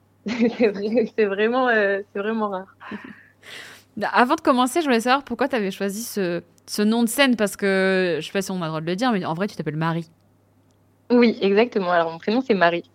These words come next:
Speaker 1: Et, euh, et quand j'étais petite, bah, tu vois, je, tout le monde s'appelait Marie. Vraiment,
Speaker 2: Mm.
Speaker 1: dans mon école, je crois, on était, euh, cinq Marie. Enfin, c'était,
Speaker 2: Ouais.
Speaker 1: je me suis dit, putain, c'est vraiment le prénom, euh,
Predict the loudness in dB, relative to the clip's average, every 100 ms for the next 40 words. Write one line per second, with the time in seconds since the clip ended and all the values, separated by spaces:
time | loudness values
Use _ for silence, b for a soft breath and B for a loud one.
0 | _ -10 -4 -2 -2 -4 -6 -10 -8 -6
1 | -4 -6 -8 -6 -6 -6 -14 -8 0 0
2 | 0 -2 2 2 2 0 6 6 6 4
3 | 4 4 2 -8 _ -6 -2 2 4 2
4 | 2 0 0 0 2 2 2 -4 0 2
5 | 2 2 -2 -4 -4 -4 0 0 0 -4
6 | -6 -6 -6 -6 -10 -6 -2 -2 -6 -12
7 | B B -20 _ _ 0 0 2 -2 0
8 | 2 2 2 0 0 2 2 0 0 2
9 | 2 2 2 4 2 2 0 -2